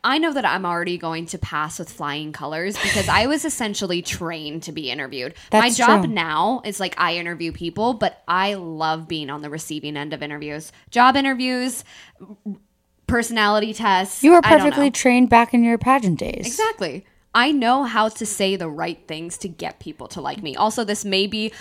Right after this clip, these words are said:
Speaker 1: this may be an ick, actually. It may be a little bit psychopathic, but sometimes I will have conversations with people and only say specific things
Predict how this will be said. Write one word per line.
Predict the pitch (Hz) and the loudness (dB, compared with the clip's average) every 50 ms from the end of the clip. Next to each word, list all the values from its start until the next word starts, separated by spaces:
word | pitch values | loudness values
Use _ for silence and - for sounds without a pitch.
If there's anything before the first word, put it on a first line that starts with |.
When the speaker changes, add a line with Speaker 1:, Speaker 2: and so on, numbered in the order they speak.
| - - - | -16 -8 -4
Speaker 1:
this | 262 294 - - | -2 -2 -2 -2
may | 208 208 214 269 | -2 0 0 0
be | 226 175 180 | 0 -2 -4
an | 175 160 - - | -8 -6 -4 -4
ick, | 196 151 - - - - | -4 -4 -4 -4 2 2
actually. | 208 202 196 - - - 214 226 240 | 2 2 2 -2 -8 -6 -4 -4 -4
It | - - 202 196 196 | -4 -6 -6 -6 -4
may | 214 214 214 208 | -2 -2 0 -2
be | 190 196 196 | -2 -4 -6
a | 190 | -6
little | 175 165 156 165 170 | -6 -6 -6 -6 -6
bit | 160 180 175 | -8 -8 -8
psychopathic, | - - 175 160 - 180 156 - - 135 135 151 - 214 233 233 - - - _ | -6 -6 -6 -6 -6 -8 -10 -8 -6 -6 -6 -6 -6 -8 -8 -8 -10 -20 -18 _
but | - 220 214 | -12 -12 -8
sometimes | - - 208 214 226 247 247 269 285 | -6 -6 -6 -6 -6 -6 -8 -6 -4
I | - - 190 | -4 -4 -4
will | 190 185 | -4 -6
have | 190 185 156 151 - | -6 -6 -6 -6 -6
conversations | - 180 165 160 165 160 - 147 151 - 165 170 - | -10 -12 -10 -10 -10 -10 -10 -10 -10 -10 -12 -14 -12
with | 190 185 190 | -14 -14 -12
people | - 214 208 - 247 247 | -12 -12 -10 -6 -6 -6
and | - - 196 - - | -6 -6 -8 -8 -10
only | - 180 175 185 185 | -10 -10 -10 -10 -12
say | 175 - - 165 165 | -12 -10 -10 -8 -8
specific | 165 - 170 - - 170 165 165 160 _ | -10 -12 -14 -14 -14 -16 -16 -16 -18 _
things | _ - 147 147 165 170 - - | _ -14 -12 -12 -12 -12 -14 -16